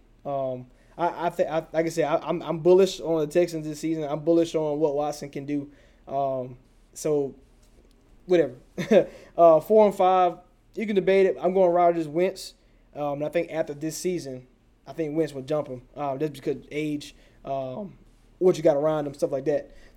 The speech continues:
Um, six and seven and eight, I'm going Lamar, Ryan, and, and Dak.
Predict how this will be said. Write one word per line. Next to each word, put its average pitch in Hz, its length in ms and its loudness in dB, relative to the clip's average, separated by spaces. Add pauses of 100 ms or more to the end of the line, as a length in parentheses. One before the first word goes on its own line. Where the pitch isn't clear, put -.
(120)
Um, 165 320 4
six 226 360 -2
and 196 100 -2
seven 196 560 0
and 151 160 -8
eight, 190 400 6
I'm 170 160 -4
going 175 300 4
Lamar, 170 420 4
Ryan, 170 400 2
and, 156 180 -4
and 143 200 -12
Dak. 165 400 2